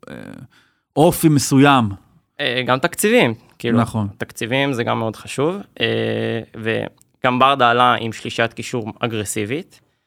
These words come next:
Speaker 2: אה, ופשוט ביחס לזה שהוא עלה עם שלישיית קישור כזאת אגרסיבית ויחסית, אה, מבוקר, מכבי תל אביב הגיעו למ-, הניעו כדור, גם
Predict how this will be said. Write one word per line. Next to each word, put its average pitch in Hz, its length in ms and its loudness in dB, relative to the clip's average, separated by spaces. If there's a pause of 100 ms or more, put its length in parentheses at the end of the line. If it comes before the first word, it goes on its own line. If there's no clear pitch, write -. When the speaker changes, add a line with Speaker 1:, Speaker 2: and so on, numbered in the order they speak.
(440)
Speaker 2:
אה, 107 40 -4 (600)
ופשוט 101 580 -8
ביחס 123 480 -2
לזה 139 220 -4
שהוא - 200 -6
עלה 123 100 0
עם 143 120 -2
שלישיית 117 360 -6
קישור 131 340 -8
כזאת 120 280 -8
אגרסיבית 135 600 -8 (100)
ויחסית, - 920 -10 (420)
אה, 107 180 -6
מבוקר, 151 560 0 (960)
מכבי 151 240 -2
תל 120 140 -4
אביב 131 180 -4
הגיעו 120 240 -2
למ-, 110 220 -2 (360)
הניעו 185 340 4
כדור, 135 440 2
גם 117 160 2